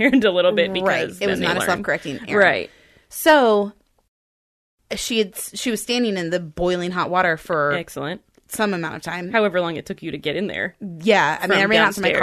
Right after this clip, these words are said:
Speaker 1: downstairs.
Speaker 2: first.
Speaker 1: <laughs> You were
Speaker 2: She was
Speaker 1: not
Speaker 2: fine.
Speaker 1: at home.
Speaker 2: Uh, I didn't think we had that much hot water. But, um, anyway,
Speaker 1: <laughs>
Speaker 2: I didn't think much of it. So then I realized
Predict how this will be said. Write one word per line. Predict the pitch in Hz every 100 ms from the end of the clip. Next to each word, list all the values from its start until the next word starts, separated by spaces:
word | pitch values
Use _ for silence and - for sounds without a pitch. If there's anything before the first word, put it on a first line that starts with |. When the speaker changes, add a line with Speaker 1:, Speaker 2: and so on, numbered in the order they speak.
| 160
Speaker 1:
downstairs. | - 139 139 143
Speaker 2:
first. | 311 - 285 285 262
Speaker 1:
<laughs> | 262
You | 262
were | 214 170
Speaker 2:
She | 185
was |
Speaker 1:
not | 123 -
Speaker 2:
fine. | 185
Speaker 1:
at |
home. | 190 214 214 -
Speaker 2:
Uh, | -
I | 214 196
didn't | 220 208
think | 196 220 226
we |
had | 196 160
that | 143
much | 151
hot | 90
water. | 101 117
But, | 180 214 208
um, | 220 208
anyway, | 220 208 175 - 285 - 403 -
Speaker 1:
<laughs> | - - _ -
Speaker 2:
I | 254
didn't | 339 370
think | 262 262 240
much | 190 196
of | 156
it. | 101 - _ -
So | - 269 240 185 170 190 214 _ _ _ _ _ _ _ _ _ _
then | 185 285
I | 339
realized | 240 208 180 170 175 - -